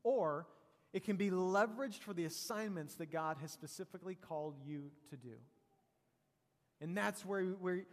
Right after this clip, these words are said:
where we really want to live. Here's the deal, and this is so true, is that you, to fulfill your purpose, you're gonna have to sacrifice some potential. There will be a sacrifice to make to fulfill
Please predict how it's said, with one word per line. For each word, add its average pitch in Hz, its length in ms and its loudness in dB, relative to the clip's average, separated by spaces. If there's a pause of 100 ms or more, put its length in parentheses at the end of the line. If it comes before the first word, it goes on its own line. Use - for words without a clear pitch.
(120)
where 185 140 2
we 180 80 4
really 208 260 4
want 190 180 4
to 160 60 2
live. 185 340 4 (200)
Here's 240 180 2
the 202 100 -4
deal, 180 320 4 (720)
and 196 120 0
this 208 120 0
is 202 120 -6
so 220 120 2
true, 240 240 0
is 175 100 0
that 214 120 4
you, 208 140 -2 (240)
to 202 100 0
fulfill 196 340 2
your 190 160 2
purpose, 185 460 -2
you're 202 80 -2
gonna 214 140 -2
have 185 180 -2
to 175 100 -4
sacrifice 185 640 -4
some 143 160 -10
potential. 147 460 -12 (1000)
There 202 180 6
will 254 160 6
be 226 120 4
a 202 60 6
sacrifice 196 640 0
to 190 120 -2
make 180 320 0
to 170 80 -10
fulfill 170 480 -2